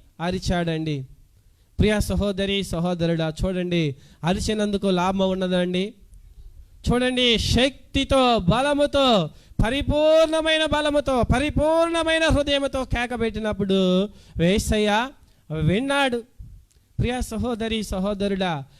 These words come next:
నీవు కూడా పరిపూర్ణమైన హృదయముతో, పరిశుద్ధమైన హృదయముతో నీవు కేకబెడితే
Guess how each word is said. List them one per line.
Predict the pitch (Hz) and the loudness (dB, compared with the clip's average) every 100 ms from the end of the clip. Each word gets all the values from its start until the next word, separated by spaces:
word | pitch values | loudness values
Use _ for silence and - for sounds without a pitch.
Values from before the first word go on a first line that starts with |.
| - 170 | -14 -6
నీవు | 196 247 277 | -4 -2 -2
కూడా | 254 240 233 208 180 165 - _ - 202 | -2 -2 0 0 -2 -6 -12 _ -2 -2
పరిపూర్ణమైన | 269 277 247 277 277 277 269 277 277 | 0 -2 0 2 2 -2 -2 -2 0
హృదయముతో, | 262 262 262 254 240 220 180 - | -2 0 0 -2 -2 -2 0 0
పరిశుద్ధమైన | 285 254 - 269 262 277 285 285 | 0 -2 -4 -2 -2 0 0 0
హృదయముతో | 277 269 277 277 277 269 | 0 0 0 -2 -2 -2
నీవు | 269 262 262 | -2 -2 -2
కేకబెడితే | 262 233 240 240 226 214 208 196 180 175 185 | -2 -2 -2 -4 -4 -2 -2 0 0 -2 -6